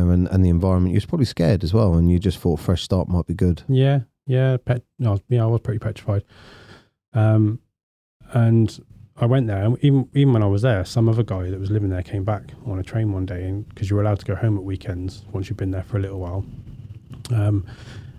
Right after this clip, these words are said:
Speaker 2: and he come back and said that he'd been on a train back, and people had heard him talk about the place, and they said, "Oh, is Stuart Lee living there?" And he said, "Yeah." And they were like, "Oh, tell him we're gonna come and get him."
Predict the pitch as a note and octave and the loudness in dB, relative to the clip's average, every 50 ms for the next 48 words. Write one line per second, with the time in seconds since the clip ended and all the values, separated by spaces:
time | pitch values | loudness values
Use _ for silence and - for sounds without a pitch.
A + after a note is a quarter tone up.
0 | - - - A#2 A#2+ A2+ - A#2 G#2 G2+ G2+ F2 - G#2 F2+ - A2 G2+ G#2 G#2 | -8 0 2 4 4 4 4 2 2 2 0 -2 -2 -2 -2 0 -2 -2 0 -2
1 | G#2 - A#2 G#2+ G#2 G2+ G2 F#2 - - A2+ G#2+ G#2 G2+ F#2+ - - G#2 G2 F#2 | 0 0 2 2 2 2 0 -2 -2 -2 -2 0 0 -2 -4 -2 -2 -2 -4 -4
2 | - - - G2 F#2+ F#2 - - - A2 F#2+ - G#2+ G2 F#2+ F#2 - - G#2+ G2+ | -6 -6 -4 -4 -4 -4 -6 -4 -4 -4 -2 -2 -2 -2 -2 -2 -2 -2 -2 0
3 | G2+ G2 F#2+ - - G#2+ G2 - G#2 G#2 G2 F#2+ F2+ A2 - - - G2 F#2+ F#2+ | 0 -2 -4 -2 -2 -2 -2 -2 -4 -6 -6 -6 -6 -10 -8 -4 -4 -2 -4 -4
4 | - - - G2+ G2+ G2+ G#2 G#2 G2 - - - A2 G#2 G#2+ G2 F#2 G2 F#2+ - | -6 -6 -6 -4 -4 -2 -2 -4 -6 -8 -10 -8 -4 -2 -2 -2 -2 -4 -6 -8
5 | - - A#2+ A2+ A#2 A2+ A#2+ A2+ G#2 G2 F2+ F#2 F2+ E2+ E2+ F2 F#2 F#2 F#2+ G2 | -4 -2 -2 -2 0 0 0 0 0 0 -2 -4 -6 -6 -6 -6 -6 -4 -2 -2
6 | G2 F#2 - - G#2 G#2 G#2 A2+ A#2 A2 A2 G#2+ A2+ A#2+ B2 A2+ G#2+ G#2 G2+ G2 | -4 -4 -4 -4 -4 -4 -2 -2 -2 -2 -2 -2 -4 -4 -4 -4 -2 -2 -2 -2
7 | G#2 G2+ F#2 - - - A#2 G#2 G2 G2+ G2+ G#2 G2 G2 - - G2 F#2+ G2 G2 | -2 -4 -6 -6 -4 -2 -2 0 0 0 -2 -2 -2 -4 -6 -4 -4 -4 -2 -2
8 | A2+ G#2+ F#2+ F#2 E2+ F2 - | -2 -4 -4 -6 -12 -12 -14